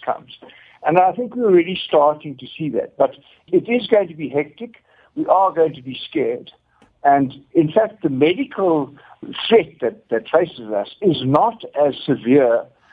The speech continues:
as w-, more people die of influenza every year than are going to die of this uh, of this epidemic, okay, or this pandemic.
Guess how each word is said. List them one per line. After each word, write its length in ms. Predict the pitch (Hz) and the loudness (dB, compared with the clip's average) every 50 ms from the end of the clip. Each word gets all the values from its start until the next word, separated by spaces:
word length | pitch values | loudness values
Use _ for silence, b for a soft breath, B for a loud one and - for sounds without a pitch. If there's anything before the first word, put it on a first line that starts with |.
| b b b b b _ _ | b b b b b _ _
as 260 | 120 117 113 117 110 101 - - - - | 2 4 4 4 2 0 -6 -16 -16 -12
w-, 180 | - 85 135 - | -8 -6 -6 -4
more 280 | 135 120 139 190 233 226 | 0 2 2 2 2 0
people 360 | - 226 233 - - 190 170 | -4 -8 -8 -6 -4 -6 -4
die 260 | 147 143 135 147 156 | 0 2 2 2 2
of 100 | 147 139 | 0 -2
influenza 600 | 139 139 131 - - 143 139 160 233 233 160 131 | -6 -10 -12 -12 -8 -6 -4 -2 -2 -2 -2 0
every 260 | 123 104 92 101 101 98 | -2 -2 -2 -4 -6 -4
year 180 | 101 101 98 | -2 -2 0
than 160 | 92 98 98 | 0 -2 0
are 120 | 107 107 98 | 0 0 0
going 240 | 107 107 107 104 104 | 0 -2 -2 -2 -6
to 120 | - 104 | -8 -2
die 280 | 90 110 107 110 110 101 | 2 2 4 4 2 0
of 100 | 92 101 | -2 -4
this 180 | 113 110 - - - - B B B B B B B _ _ | -4 -4 -4 -6 -8 -10 B B B B B B B _ _
uh, 260 | 101 95 92 98 98 - | 0 2 2 4 2 2
of 160 | - 107 95 | 0 0 2
this 180 | 107 113 107 - | 2 0 0 0
epidemic, 560 | - - - 113 107 107 120 110 95 90 - - - - - | -2 -2 -2 0 2 2 2 0 0 -4 -12 -20 -20 -18 -18
okay, 300 | 127 - 117 - - 143 - | -12 -8 -8 -8 -8 -8 -8
or 160 | 330 - 101 | -4 -2 -2
this 140 | 98 - - | -2 -4 -2
pandemic. 520 | - 139 139 123 120 120 110 98 - 73 | 0 0 0 0 0 -2 -4 -4 -6 -12